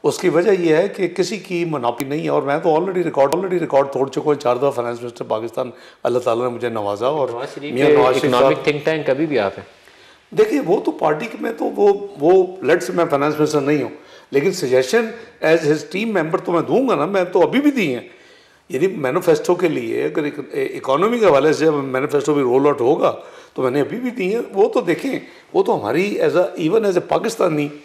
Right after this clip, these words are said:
Speaker 1: हमारी एक जिम्मेदारी है कि हम जो बेहतरी है पाकिस्तान की मईशत के लिए, और जैसे आपने कहा कि इस वक्त सबसे बड़ा चैलेंज मईशत है।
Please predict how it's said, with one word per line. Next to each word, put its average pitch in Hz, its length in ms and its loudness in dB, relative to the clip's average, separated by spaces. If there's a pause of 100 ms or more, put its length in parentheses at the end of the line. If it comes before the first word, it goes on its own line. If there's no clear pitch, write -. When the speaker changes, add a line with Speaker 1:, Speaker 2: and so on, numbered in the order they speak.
(340)
Speaker 1:
हमारी 151 600 0
एक 127 300 -2
जिम्मेदारी 127 540 2
है 143 220 2
कि - 140 -8
हम 147 280 -4 (440)
जो 143 300 2
बेहतरी 170 440 0
है 180 60 6
पाकिस्तान 131 560 0
की 143 160 -4
मईशत 147 440 0
के - 80 0
लिए, 107 260 -10 (280)
और 131 60 -2
जैसे 151 200 2
आपने 143 300 0
कहा 143 340 -4 (280)
कि - 60 -4
इस - 320 -4
वक्त - 240 -2
सबसे - 300 -2
बड़ा 170 200 2
चैलेंज 135 360 0
मईशत 101 360 -10
है। - 100 -16